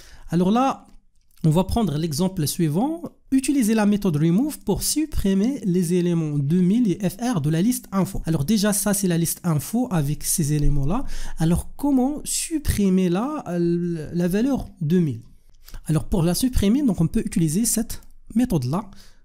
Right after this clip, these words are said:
de la manière suivante. Alors là, ça, c'est l'élément à supprimer puisque la méthode remove va supprimer le premier ou bien la première occurrence de l'élément. Si on a plusieurs, normalement, il va ignorer les autres et il va prendre juste le premier occurrence. Donc zéro, un,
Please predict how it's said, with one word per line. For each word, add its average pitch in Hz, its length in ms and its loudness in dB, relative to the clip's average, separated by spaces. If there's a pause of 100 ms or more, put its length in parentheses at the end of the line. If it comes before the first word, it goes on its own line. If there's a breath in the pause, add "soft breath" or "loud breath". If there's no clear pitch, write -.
(160 soft breath)
de 254 120 0
la 277 80 0
manière 311 260 2
suivante. 123 500 -4 (460 soft breath)
Alors 143 200 -2
là, 175 100 2
ça, 170 160 0
c'est - 140 0
l'élément 160 340 2
à 170 100 0
supprimer 190 400 0
puisque - 380 -2 (160)
la 185 260 2
méthode 233 260 2
remove 185 500 2
va 180 220 0
supprimer 247 500 2
le 180 140 4
premier 277 580 2 (160)
ou 165 60 -4
bien 151 160 0
la 147 120 -2
première 349 500 -2 (180)
occurrence 277 640 0 (320 soft breath)
de 156 120 2
l'élément. 180 320 2
Si 208 260 -2
on 226 160 2
a 202 80 2
plusieurs, 202 460 0 (100)
normalement, 160 600 0
il 156 120 -2
va - 200 -6
ignorer 233 340 2
les 160 160 0
autres 240 160 -6
et 180 40 2
il 160 80 0
va 160 100 0
prendre - 360 0 (120)
juste 202 260 2
le 202 180 4
premier 208 420 2
occurrence. 160 540 -2 (100)
Donc 139 120 -4
zéro, 151 320 -2
un, 208 220 -2